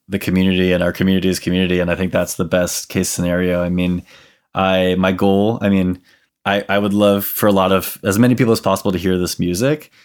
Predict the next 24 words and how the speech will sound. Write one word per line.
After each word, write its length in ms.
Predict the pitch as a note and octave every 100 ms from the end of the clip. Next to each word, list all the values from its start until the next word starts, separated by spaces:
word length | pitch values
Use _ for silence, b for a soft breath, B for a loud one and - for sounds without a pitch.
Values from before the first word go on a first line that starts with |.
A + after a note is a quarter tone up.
| b b _ -
but 360 | F#2+ F#2 -
I 120 | G2 F#2+
made 260 | G2+ G2+
fifty 560 | G2+ G2 G2 F#2 F#2 -
E 140 | F#2+
Ps 500 | E2+ F#2 F2 E2+ - -
on 180 | F#2 E2+
vinyl, 380 | F2 F2 F2+ F#2
and 80 |
I'd 140 | F2 F2
love 180 | F#2+ -
to 80 | F#2+
sell 200 | G2+ G2
them 160 | F#2+
all 160 | F#2 F#2
to 100 | F#2+
people 240 | G2 F#2
who 120 | F#2
wanna 280 | F2+ F2 F2
hold 300 | - F2+ F2
them 260 | F2+ F2 E2+
and 400 | E2 E2+ E2+ E2
hear 280 | - F2+ E2+
them. 340 | E2+ F2 F2+